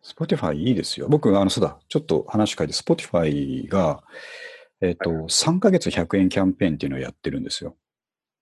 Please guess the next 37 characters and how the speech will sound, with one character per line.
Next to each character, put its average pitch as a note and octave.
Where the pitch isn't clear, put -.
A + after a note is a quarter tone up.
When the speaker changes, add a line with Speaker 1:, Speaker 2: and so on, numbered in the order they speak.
Speaker 2:
あ -
あ、 F2+
安 F2+
い。 D#2
Speaker 1:
今 E3+
も F2+
や D#2
っ -
て -
ん -
の -
か E2
な？ F#2+
あ B2
の、 A#2+
基 -
本 F3
的 F#3+
に D#3
は B2
月 G2+
額 G2+
九 G#2
百 G#2
八 G2
十 G2+
円 D2
と C#2+
か C2+
な -
ん -
で -
す -
け C#2+
ど、 E2+
Speaker 2:
う A2+
ん。 G2+